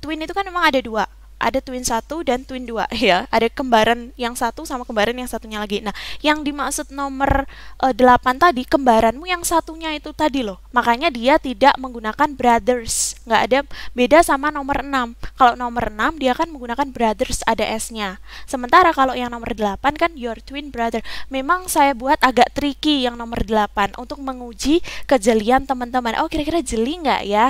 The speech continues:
Kayak gitu. Oke. Kalau yang nomor enam, my twin brothers are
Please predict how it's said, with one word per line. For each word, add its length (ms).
Kayak 240
gitu. 560
Oke. 400
Kalau 160
yang 240
nomor 160
enam, 160
my 320
twin 320
brothers 920
are 320